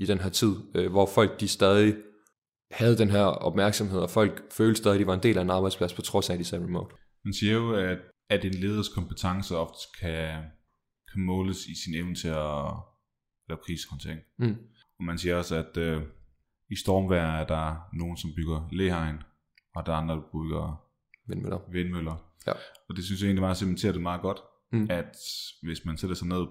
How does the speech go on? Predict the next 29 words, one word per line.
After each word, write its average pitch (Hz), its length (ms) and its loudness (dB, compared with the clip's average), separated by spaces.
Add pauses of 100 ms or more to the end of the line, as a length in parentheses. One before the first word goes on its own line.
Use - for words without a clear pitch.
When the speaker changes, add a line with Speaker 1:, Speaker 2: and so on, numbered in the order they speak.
Speaker 2:
på 82 120 -6
sin 80 200 -6 (600)
flade 98 220 2
røv 87 180 0 (260)
og 78 580 -8
siger, 85 240 -10
"Jeg 98 80 -6
kan - 140 -18
ikke - 180 -20
gøre 73 160 -6
noget 73 200 -12
ved 95 80 -2
det 156 140 -4
her. 147 260 -10 (480)
Det 107 120 -2
her 92 80 -2
er 76 100 -2
bare, 82 160 -4
som 85 180 -10
det 92 100 0
er, 113 40 2
og 107 160 0
så 113 100 -4
må 98 100 0
vi 92 80 -2
lukke 82 180 -4
butikken." 110 440 -6
Altså, 90 160 -6 (300)
hvis, 101 100 -4